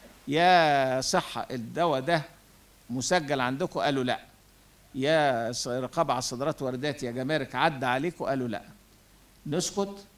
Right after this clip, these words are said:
لا. بعتنا إحنا عندنا، لأن إحنا دلوقتي لما إحنا جينا نقنن وضع الجهاز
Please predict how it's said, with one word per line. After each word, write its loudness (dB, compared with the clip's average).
لا. -10
بعتنا -6
إحنا -10
عندنا، -6
لأن -6
إحنا -10
دلوقتي -8
لما -6
إحنا -10
جينا -6
نقنن -6
وضع -6
الجهاز -8